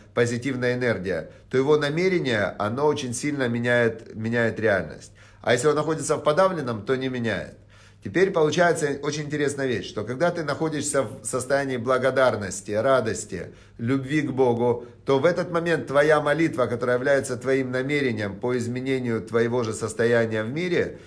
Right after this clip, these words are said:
эта молитва, она, естественно, оказывает большее влияние. Э, это как бы, если посмотреть с точки зрения квантовой физики и квантовой психологии, как работает молитва.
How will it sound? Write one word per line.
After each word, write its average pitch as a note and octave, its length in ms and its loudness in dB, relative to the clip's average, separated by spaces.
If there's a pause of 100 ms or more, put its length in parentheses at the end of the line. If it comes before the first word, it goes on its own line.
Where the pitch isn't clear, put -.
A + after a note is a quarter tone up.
(160)
эта B2 240 2
молитва, C3+ 400 0
она, C3+ 140 0
естественно, B2+ 420 -2
оказывает A2+ 500 2
большее A2+ 380 0
влияние. C#3 720 0 (300)
Э, G#2 220 2
это C3+ 220 0
как A#2 220 -2
бы, C3 60 2
если B2+ 180 0
посмотреть B2 480 0
с - 20 -12
точки A#2 300 -6
зрения A2 480 -2 (180)
квантовой A2 460 0
физики A2 380 -6
и G2+ 40 -6
квантовой G#2 440 -2
психологии, B2 560 -2
как A#2+ 220 0
работает A2+ 460 -2
молитва. G#2+ 560 -4